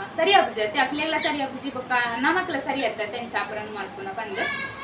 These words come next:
ಐಕ್ ಮುರಾಣಿ ಪೂರ ಫ್ಯಾಮಿಲಿ ದಕ್ಲೆಗ್ ಒಟ್ಟಿಗೆ ಇಪ್ಪುನಗೆ ಏನು ವಿಡಿಯೋನು ಮಲ್ತದೆ ನಂಚ. ಪೋಯ್ ಬೊಕ ಅಂತ ಅತಿಗೆ ಏನಕ್ಕೆ ಪೋಯ್ ಬೊಕಲ ಉರುವಾಂಡ್ ನಮ್ಮ ಇತ್ತೆನೆಲ್ಲ ಪೋಯ್ ಬೊಕ ಉರುವಾಂಡ್.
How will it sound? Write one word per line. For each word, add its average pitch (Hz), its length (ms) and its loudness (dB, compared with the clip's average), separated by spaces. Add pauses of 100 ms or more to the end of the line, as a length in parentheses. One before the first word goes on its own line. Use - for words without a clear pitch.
(100)
ಐಕ್ 311 140 0
ಮುರಾಣಿ 349 380 4
ಪೂರ 359 340 2
ಫ್ಯಾಮಿಲಿ 311 380 4
ದಕ್ಲೆಗ್ 277 440 2
ಒಟ್ಟಿಗೆ 320 340 2
ಇಪ್ಪುನಗೆ 269 420 2
ಏನು 277 240 2
ವಿಡಿಯೋನು 269 520 0 (1160)
ಮಲ್ತದೆ 269 420 4
ನಂಚ. 220 280 -2 (600)
ಪೋಯ್ 302 180 8
ಬೊಕ 285 240 2
ಅಂತ 269 200 4
ಅತಿಗೆ 269 240 6
ಏನಕ್ಕೆ 262 220 2
ಪೋಯ್ 285 240 -4
ಬೊಕಲ 269 240 -4
ಉರುವಾಂಡ್ 254 380 2
ನಮ್ಮ 220 180 -2
ಇತ್ತೆನೆಲ್ಲ 247 420 0
ಪೋಯ್ 254 300 0
ಬೊಕ 233 180 -4
ಉರುವಾಂಡ್. 233 460 -2